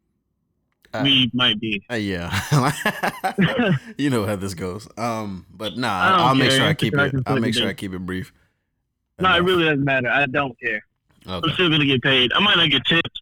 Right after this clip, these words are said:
Speaker 2: but it's already guaranteed seventeen bucks anyway for this delivery.
Speaker 1: Okay.
Speaker 2: And the bitch got, like, forty things, so.
Speaker 1: Okay. <laughs> You said the bitch got forty things. <laughs>
Speaker 2: Yeah, it's gonna be some time.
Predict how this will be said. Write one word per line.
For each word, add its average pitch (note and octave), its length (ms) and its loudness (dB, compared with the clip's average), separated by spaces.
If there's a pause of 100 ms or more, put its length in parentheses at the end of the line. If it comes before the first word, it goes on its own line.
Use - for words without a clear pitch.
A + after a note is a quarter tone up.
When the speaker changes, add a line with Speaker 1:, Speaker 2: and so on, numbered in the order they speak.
Speaker 2:
but A#2+ 260 0 (400)
it's D#3+ 140 0
already E3 260 4
guaranteed C#3+ 500 2
seventeen C3+ 440 0
bucks B2 260 -2
anyway A#2+ 300 -8 (100)
for B2+ 80 -12
this C3 180 -12
delivery. C3 420 -10 (520)
Speaker 1:
Okay. F2+ 300 -10
Speaker 2:
And F3+ 100 -4
the F3+ 40 -4
bitch G3+ 220 -6
got, F#3 200 -4
like, D3 140 -6 (100)
forty D3 260 -6
things, A#2+ 300 -12 (340)
so. B2 240 -10 (360)
Speaker 1:
Okay. F2+ 460 -8
<laughs> G#2 40 -20 (300)
You F3 100 -2
said D#3 220 -2
the A#2+ 100 -4
bitch G2 280 -12
got F#2+ 160 -12
forty G2 300 -10
things. - 400 -18 (200)
<laughs> - 200 -16
Speaker 2:
Yeah, G#4 80 -6 (100)
it's F3+ 240 -2
gonna F3 120 -4
be C#3 140 -4
some B2 160 -10
time. A2+ 360 -8